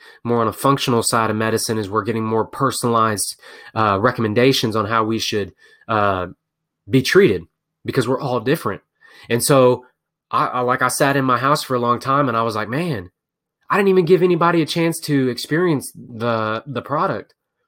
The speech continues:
How could they go tell people in good faith that this was what they needed to do?" They didn't. I, I, I misused the trust. And maybe people are listening to this and being like, "Nah, Dennis, they did experience it.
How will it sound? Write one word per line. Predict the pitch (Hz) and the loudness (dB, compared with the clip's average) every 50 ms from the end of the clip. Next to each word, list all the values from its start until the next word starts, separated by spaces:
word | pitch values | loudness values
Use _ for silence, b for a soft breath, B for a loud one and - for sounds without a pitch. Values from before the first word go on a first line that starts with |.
| _ _ _ _ _ _ _ _ - | _ _ _ _ _ _ _ _ -6
How | - 180 180 | -2 0 0
could | 175 190 151 | 0 0 2
they | 175 175 151 | 2 2 2
go | 131 165 180 185 | 4 4 2 2
tell | 180 - 175 180 | 2 2 0 0
people | 180 - 170 160 - 147 139 | 0 0 -2 0 0 0 0
in | 135 127 | 0 2
good | 127 147 160 151 | 2 2 0 0
faith | - - 180 170 190 165 127 120 - - - _ _ _ _ _ _ _ _ _ _ _ - | -2 0 0 2 2 2 0 -2 -4 -12 -20 _ _ _ _ _ _ _ _ _ _ _ -4
that | 123 143 147 147 143 139 135 - - _ _ _ _ - | 0 2 4 4 4 4 2 0 -4 _ _ _ _ -6
this | 123 123 156 196 190 - | 0 2 2 2 2 2
was | 151 143 127 | 0 0 2
what | 135 147 151 147 - | 2 0 0 2 0
they | 147 147 | -2 -2
needed | 151 147 147 147 143 | -2 -4 -4 -4 -4
to | 147 | -4
do?" | 135 170 226 240 160 92 82 _ _ _ _ _ _ _ _ _ _ _ _ _ _ _ _ _ _ _ _ _ _ _ _ - | -2 -2 -2 -2 -4 -10 -12 _ _ _ _ _ _ _ _ _ _ _ _ _ _ _ _ _ _ _ _ _ _ _ _ -6
They | 143 139 | -4 -2
didn't. | 127 180 208 226 185 120 95 - _ _ - | -2 -2 -2 0 -2 -4 -6 -8 _ _ -6
I, | - 143 147 123 117 113 - - | -4 -2 -2 -2 -2 -4 -4 -2
I, | 131 139 156 190 220 196 165 147 143 147 - _ _ _ _ _ _ _ _ _ _ _ _ _ _ | 2 2 4 4 4 2 2 2 0 -2 -6 _ _ _ _ _ _ _ _ _ _ _ _ _ _
I | - 135 156 185 | 2 4 4 4
misused | 202 190 165 147 - - 151 135 117 104 | 4 4 2 2 0 -2 -4 -4 -4 -6
the | 104 107 | -12 -12
trust. | - - - 147 165 151 107 95 - - - - - _ _ _ _ - | -10 -6 -4 -4 -4 -4 -6 -8 -10 -12 -12 -14 -18 _ _ _ _ -6
And | 127 117 131 | -4 0 4
maybe | 170 214 226 165 156 135 131 | 6 6 6 6 4 2 2
people | 131 - 151 139 143 131 | -2 -6 -6 -4 -4 -2
are | 131 127 | -2 -2
listening | 127 143 139 - 139 139 | -2 -2 -2 -2 -2 -4
to | 123 | -4
this | - | -4
and | 127 120 | -6 -4
being | 113 127 123 120 | -4 -2 -2 0
like, | 120 117 117 113 107 107 B B B B B B B | 0 0 0 0 -2 -6 B B B B B B B
"Nah, | 123 135 143 139 135 | 0 2 4 4 6
Dennis, | 131 139 131 131 127 - - B B B B | 4 4 4 2 0 -2 -4 B B B B
they | 117 147 156 | 2 4 4
did | 143 143 143 135 | 6 6 6 4
experience | 135 - - 143 131 127 131 123 - 139 | 4 2 2 2 2 2 2 -2 0 -2
it. | 123 120 | -2 -2